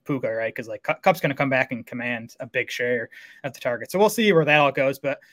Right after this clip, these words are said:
um, Tutu, as you said, sixteenth in P P R points through two weeks. He gets Cincinnati this Monday night, which is an okay matchup. He gets Indianapolis in week four, which is a, a plus matchup. So I think if nothing else, like, Tutu, someone you can start in week four. He's, you know,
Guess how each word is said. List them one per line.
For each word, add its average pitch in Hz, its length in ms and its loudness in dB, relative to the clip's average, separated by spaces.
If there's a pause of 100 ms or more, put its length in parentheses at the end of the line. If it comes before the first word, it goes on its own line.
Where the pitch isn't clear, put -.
(160)
um, 135 220 -6
Tutu, 202 260 -2
as 165 140 6
you 151 40 -8
said, 143 220 -2
sixteenth 190 380 -6
in 165 100 -6
P 170 120 -2
P 151 120 -2
R 151 120 2
points 143 240 -4
through 147 100 -6
two 143 180 -8
weeks. 139 220 -6
He 156 60 -10
gets 208 220 2
Cincinnati 170 960 2 (440)
this 160 220 2
Monday 151 220 0
night, 143 180 0
which 165 140 -2
is 233 160 -2
an 160 100 -2
okay 151 300 0
matchup. 139 280 -2
He 151 80 -10
gets 240 280 4
Indianapolis 131 960 -4 (140)
in 123 240 -10
week 131 160 -8
four, 127 300 -6
which 113 140 -12
is 120 120 -18
a, 117 60 -12 (120)
a 131 60 -20
plus - 300 -10
matchup. 120 340 -12
So 131 100 -6
I - 40 -6
think 131 200 -8
if 127 80 -8
nothing 165 240 -2
else, 147 180 -2
like, 143 140 -10
Tutu, 135 320 -10
someone 131 240 -8
you 127 80 -8
can 120 140 -16
start 127 400 -6 (340)
in 131 100 -8
week 123 200 -10
four. 131 340 -2
He's, 127 160 -8 (100)
you 131 120 -10
know, 113 180 -12